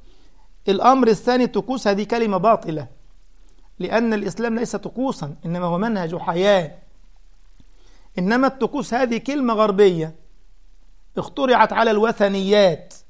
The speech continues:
إنما الإسلام براء من هذا كله. فالإسلام يا إخوة منهج، وليس طقوساً وليس آراء، إنما هو أحكام ومنهج.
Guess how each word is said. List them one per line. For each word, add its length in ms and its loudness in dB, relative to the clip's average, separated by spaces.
إنما 280 -2
الإسلام 440 -4
براء 200 0
من 160 -4
هذا 200 -2
كله. 380 -4
فالإسلام 520 -2
يا 160 0
إخوة 300 2
منهج، 600 -2
وليس 420 0
طقوساً 760 -2
وليس 360 -2
آراء، 600 2
إنما 200 -2
هو 160 2
أحكام 640 2
ومنهج. 760 0